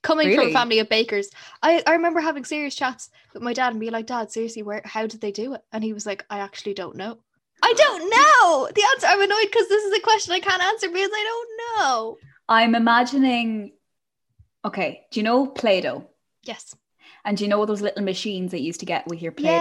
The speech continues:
Speaker 2: that you
Speaker 1: Yeah.
Speaker 2: spun a
Speaker 1: The
Speaker 2: thing
Speaker 1: squishy
Speaker 2: and
Speaker 1: ones.
Speaker 2: it, like, it comes out in a weird, like, toothpastey manner?
Speaker 1: Yes.
Speaker 2: But it would some, it would come out in shapes.
Speaker 1: Yes.
Speaker 2: Like, it could be a star or a square or, like,
Speaker 1: Squiggle or
Speaker 2: spaghetti.
Speaker 1: something.
Speaker 2: Yeah,
Speaker 1: Mm-hmm.
Speaker 2: squiggles.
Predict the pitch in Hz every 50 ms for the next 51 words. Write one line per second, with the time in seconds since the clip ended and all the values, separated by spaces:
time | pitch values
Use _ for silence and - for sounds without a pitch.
0 | 330 330 330 330 330 320 311 302 285 - - - - _ _ - 220 208 208 208
1 | 190 190 190 - 196 185 185 214 226 233 247 320 285 196 196 220 220 214 214 208
2 | 202 196 190 190 185 185 180 - - - _ _ - 202 190 190 _ _ _ -
3 | - - - - 226 214 214 208 196 196 202 185 185 196 214 233 233 233 - -
4 | - _ _ _ _ _ _ - 202 190 190 196 190 190 190 185 190 202 202 202
5 | 190 185 180 180 - - - - 208 196 - - _ _ - 202 202 208 208 -
6 | - 208 208 208 196 202 208 214 247 269 262 - - _ _ - 262 233 196 -
7 | - - 202 196 170 190 196 190 - 220 208 196 - - 190 196 190 - - 208
8 | 202 190 202 - 185 - - - 202 175 156 147 - - - - - - - 233
9 | 220 190 - - - - _ _ _ _ _ _ _ - - 151 - 170 156 -
10 | - - - - 160 156 156 156 - - - - - 254 226 190 151 127 - 82
11 | 87 - 95 - - - - - - - - 254 233 180 165 156 127 143 160 165
12 | 302 262 226 202 175 175 165 202 - 254 247 240 202 160 135 139 - - _ _
13 | _ - 220 220 262 302 254 294 269 240 - 277 269 226 - - 170